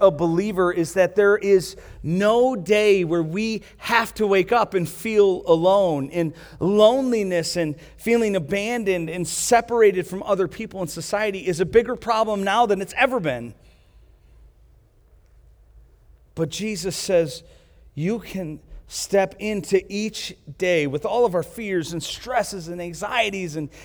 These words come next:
issues that go wrong, left and right, and say, 'God, I, I'm gonna step into another day, another season of life,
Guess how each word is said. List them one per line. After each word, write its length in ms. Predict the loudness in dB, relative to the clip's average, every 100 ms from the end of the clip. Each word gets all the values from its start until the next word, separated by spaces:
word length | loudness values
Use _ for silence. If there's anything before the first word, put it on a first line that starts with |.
| -8
issues 600 | 2 2 2 -4 -6 -4
that 160 | -4 -2
go 200 | -2 -4
wrong, 680 | -4 -2 2 0 -2 -8 -16 -20 _ _ _ _ _ -18
left 600 | -8 -6 -6 -8 -16 -20 _ _ _ _ _
and 220 | -6 -2 0
right, 300 | -2 -4 -18 _ -20 _ _ _ _ _ _ -20 -20 _ _ -20 _ _ _ _ _ -12
and 160 | -10
say, 240 | -8 -6 -6
'God, 280 | -8 -10 -10
I, 140 | -12 -16 -20 -20 _ _ _ _ _ _ -20 _ _ -20 -20 _ _ -8
I'm 160 | -4
gonna 200 | -2 -2
step 400 | -6 -8 -6 -6
into 640 | -8 -10 -10 -8 -8 -6 -6
another 320 | -6 -6 -6 -6
day, 200 | -4 -4
another 260 | -4 -6
season 580 | -10 -14 -14 -12 -12 -10
of 180 | -12 -6
life, 280 | -4 -4